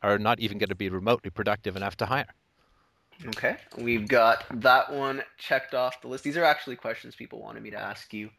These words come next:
Speaker 2: Uh, I
Speaker 1: Sure.
Speaker 2: thought, <laughs> I thought they were, I
Speaker 1: There's historical precedent for that, right? The moment that, that, that in the industri-,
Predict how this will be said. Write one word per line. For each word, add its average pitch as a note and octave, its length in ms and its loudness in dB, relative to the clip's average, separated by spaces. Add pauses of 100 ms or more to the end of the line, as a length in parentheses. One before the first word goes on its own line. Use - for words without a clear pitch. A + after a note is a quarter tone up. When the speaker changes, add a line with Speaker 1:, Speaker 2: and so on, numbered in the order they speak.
(300)
Speaker 2:
Uh, G#2 300 4
I A#2+ 80 0
Speaker 1:
Sure. B2+ 100 -4
Speaker 2:
thought, A#2 200 4
<laughs> - 160 2
I D3 80 4
thought - 320 0
they D#3+ 120 -2
were, A#2+ 220 2 (560)
I C3+ 140 6
Speaker 1:
There's F3+ 200 -6
historical F3+ 480 6
precedent A#2+ 440 2
for G#2+ 100 -2
that, F2+ 160 4
right? A2 240 4
The - 60 -4
moment C#3+ 320 4
that, A#2 180 0
that, A2 160 0 (140)
that G#2+ 160 0 (100)
in A#2 160 0
the A#2+ 80 -2
industri-, B2+ 360 2